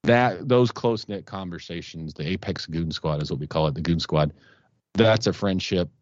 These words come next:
that's, that's growing with those other five guys that is just, is, is invaluable.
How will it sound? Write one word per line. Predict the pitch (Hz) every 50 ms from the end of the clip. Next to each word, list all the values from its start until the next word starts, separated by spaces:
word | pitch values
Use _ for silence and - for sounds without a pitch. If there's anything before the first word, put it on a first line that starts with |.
| _ _ _ - 95 87 87 82 - _ - 110
that's, | 98 90 95 - 90
that's | 92 90 87 -
growing | - 95 95 95 95 95 98 101 101 98 98 95 92
with | 90 87 - -
those | - 90 90 90 82 - - -
other | 98 92 85 87 80
five | - 92 87 85 82 78
guys | 85 85 82 82 82 80 73 80
that | - 82 80 80 80 - -
is | 85 85 80 76 - -
just, | - 82 76 73 - - - _ _ _ _ _ _ -
is, | 95 90 80
is | 95 90 - - - 98 80
invaluable. | 82 80 71 64 58 58 53 - 50 50 -